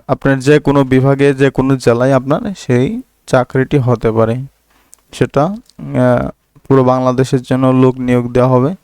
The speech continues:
তারপর হচ্ছে আবেদন কিভাবে করবেন। আপনারা যারা আগ্রহী প্রার্থী আছেন, আহ, ডেসক্রিপশনে আমি একটা লিংক দিয়ে দেবো, সেই লিঙ্কে ক্লিক করে আপনি, আপনি আমার ডেসক্রিপশন পড়ে দেখবেন যে এখানে আছে আবেদন লিংক।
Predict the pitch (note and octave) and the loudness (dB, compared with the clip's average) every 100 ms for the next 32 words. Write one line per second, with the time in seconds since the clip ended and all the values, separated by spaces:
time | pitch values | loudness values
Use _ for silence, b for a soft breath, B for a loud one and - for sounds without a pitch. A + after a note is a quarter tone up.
0 | _ _ B B B B - B2+ B2+ C3+ | _ _ B B B B 0 2 2 0
1 | C#3+ - - D3 D#3+ E3+ D#3+ D#3+ C#3+ C#3 | 0 -4 -4 0 0 0 -2 0 2 0
2 | C3 B2 A2+ A2 C3 C#3 - _ - C3+ | 0 0 0 -4 -10 -16 -20 _ -2 0
3 | D3 D3+ D3 D3+ C3+ B2+ C#3 C#3+ C#3+ C3 | 0 0 2 2 2 2 0 2 2 0
4 | - D3+ C#3 - E3+ G3+ F#3 _ _ _ | 0 -2 0 -2 -4 -4 -10 _ _ _
5 | _ _ _ _ _ _ - A#2 A#2 B2 | _ _ _ _ _ _ -2 0 2 0
6 | C#3 - D3+ - D#3+ E3 C3 B2+ - C3 | -2 -2 -4 -2 -2 0 0 -2 0 0
7 | B2 B2+ C3 A#2 A2 G#2+ C#3 - - - | 2 0 0 -2 -2 -6 -10 -14 -12 -2
8 | C3 C3 C#3 D#3 C#3 - D3 - D#3+ D#3 | 0 0 0 -4 -4 -2 -2 0 0 2
9 | D3+ E3 G3 A3+ - B B B C3 C#3+ | 0 -2 -4 -4 -8 B B B -2 2
10 | C#3+ C#3+ D3+ - D#3 - D#3+ D#3 D#3+ D3 | 2 2 0 0 -2 -2 -2 2 2 2
11 | C#3+ A2 F3 G3 C#3 C3 C3+ C3+ C#3 - | -2 -2 -4 -2 -2 0 0 0 0 -2
12 | C3+ C3+ C#3+ D3 C#3+ A2+ A2 A2+ | 0 0 2 2 2 0 -2 -4